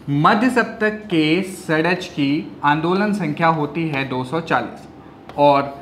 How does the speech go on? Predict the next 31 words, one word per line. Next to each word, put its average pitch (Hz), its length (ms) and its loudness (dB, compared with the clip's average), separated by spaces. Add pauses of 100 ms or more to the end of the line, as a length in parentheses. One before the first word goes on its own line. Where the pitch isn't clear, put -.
(220)
तार 135 220 4
सप्तक 170 440 -8
के 180 180 -2
षड्ज 165 420 -2
की 185 120 -6
आंदोलन 170 400 0
संख्या 170 340 -2
होती 170 320 -2
है 180 300 -8 (580)
फ़ोर 175 340 2
हंड्रेड 139 580 -4 (200)
एटी, 151 440 -4
चार 147 280 4
सौ 131 200 -6 (280)
अस्सी। - 340 -6 (580)
अब 156 220 2
ये 165 220 4
आंदोलन 214 500 6
संख्या 208 360 0 (260)
कम 226 220 6
है, 135 520 -4 (220)
इसका 196 340 2
मतलब 156 580 0 (200)
इसका 160 400 2
जो 160 160 -4 (160)
कंप 220 280 4
विस्तार 147 480 2
है 139 400 -6 (200)
वो 165 260 0
ज़्यादा 196 360 4
होगा, 135 380 -4